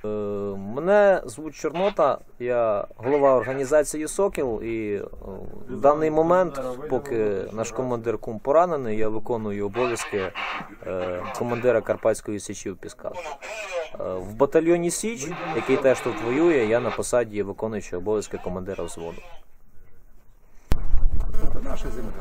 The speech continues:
Speaker 2: нам просто уходить некуда. Они пришли, они, сказать, гости, они даже не гости.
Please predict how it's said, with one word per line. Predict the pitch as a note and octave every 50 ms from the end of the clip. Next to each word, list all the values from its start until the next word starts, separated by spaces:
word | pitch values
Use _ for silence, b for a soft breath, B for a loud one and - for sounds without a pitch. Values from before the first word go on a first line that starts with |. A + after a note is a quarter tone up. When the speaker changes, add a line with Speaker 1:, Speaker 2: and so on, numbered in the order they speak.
| - -
Speaker 2:
нам | - - - - - -
просто | - - - - -
уходить | - - - - - - - - - - - - - - - - - - - - -
некуда. | B2 C3+ C#3+ C3 - - - - - - - - - - - - - - - - - - - - - - - - - - -
Они | B2 C#3+ G3 A3+
пришли, | A3 - F3 D#3+ - - A#2+ A#2+
они, | A#2+ B2 C#3+ D3+ D3 D3 B2+ A#2 - - - - - - - - - - - G#2+ - -
сказать, | - C3+ B2+ C#3+ C3+ -
гости, | - - C#3 E3 D#3+ B2+ - -
они | G#2+ A#2+ C#3 C3
даже | B2 C#3+ B2 D3
не | D3 C#3+ A#2+ A#2+ A#2
гости. | G#2 - - - -